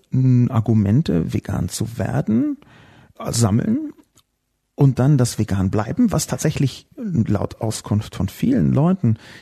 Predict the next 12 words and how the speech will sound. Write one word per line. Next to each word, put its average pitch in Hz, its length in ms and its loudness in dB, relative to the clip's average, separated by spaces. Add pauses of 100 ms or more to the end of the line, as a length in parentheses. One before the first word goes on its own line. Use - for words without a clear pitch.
in 170 200 4
diesen 117 240 2
Communities 113 640 0 (300)
manchmal 196 720 4 (160)
etwas - 460 -4
schwieriger 143 640 0
werden - 380 -6
kann, 165 400 -2 (540)
dass - 140 -2
sie 143 80 0
das - 360 -2
aber 190 680 0